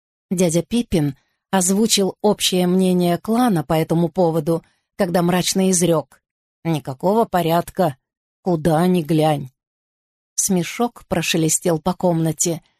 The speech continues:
пока миссис Пол с пылающим лицом добиралась до стула. Но общий интерес тотчас же переметнулся на Мюррея Дарка, красавца средних лет, пожимавшего руку тёте Бекки. «Так-так,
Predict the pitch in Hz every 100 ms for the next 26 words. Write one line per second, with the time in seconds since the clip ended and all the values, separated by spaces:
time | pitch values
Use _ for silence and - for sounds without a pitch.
0 | _ - 196 180 180 175 185 175 - 220
1 | 226 202 - 190 180 175 165 180 175 170
2 | - 226 226 214 _ _ - 214 196 180
3 | 170 165 160 160 165 - 180 160 151 -
4 | _ _ _ _ _ - 240 240 240 -
5 | 226 214 226 247 269 - - 233 - -
6 | 202 170 180 202 185 180 - 196 196 196
7 | 185 185 185 247 233 175 165 160 165 165
8 | 156 - 156 - _ _ _ - 190 175
9 | 202 170 - 170 - 180 165 170 - 175
10 | 196 233 - _ _ - 226 208 220 262
11 | - 247 240 180 180 202 277 - 190 156
12 | 185 160 160 143 - 160 156 _ _ _
13 | _ _ _ _ _ - 175 185 214 -
14 | - 190 180 180